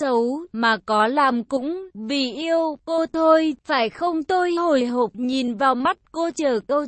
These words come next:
trả lời. Ông giỏi mồm miệng lắm nhen, cô cười thật tươi. Tôi thấy nhẹ nhõm, tôi lấy lại bình tĩnh và ngồi tâm sự với cô,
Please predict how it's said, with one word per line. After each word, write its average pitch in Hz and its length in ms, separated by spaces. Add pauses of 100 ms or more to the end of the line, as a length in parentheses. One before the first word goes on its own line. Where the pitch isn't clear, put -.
trả 220 200
lời. 208 560
Ông 294 220
giỏi 233 360
mồm 226 480
miệng 277 300
lắm 254 460
nhen, 311 380
cô 294 380
cười 240 220
thật 285 220 (140)
tươi. 320 440 (420)
Tôi 311 240
thấy 269 280
nhẹ 302 320
nhõm, 262 600
tôi 330 260
lấy 262 260
lại 302 360
bình 285 220
tĩnh 247 380
và 285 180
ngồi 254 380
tâm 311 240 (180)
sự 262 300
với 226 400
cô, 330 280